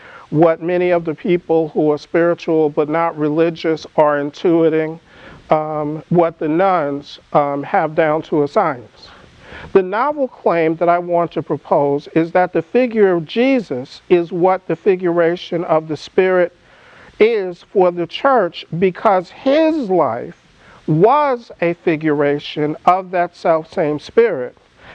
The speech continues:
and that his life continues to unfold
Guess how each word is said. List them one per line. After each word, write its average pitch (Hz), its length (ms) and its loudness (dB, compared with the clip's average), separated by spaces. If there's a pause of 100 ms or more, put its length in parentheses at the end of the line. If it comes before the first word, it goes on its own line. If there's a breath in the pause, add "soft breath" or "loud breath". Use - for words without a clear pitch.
(100)
and 180 220 2
that 185 220 2
his 202 520 0
life 214 440 2
continues 220 920 -2
to 156 260 0
unfold 135 640 -2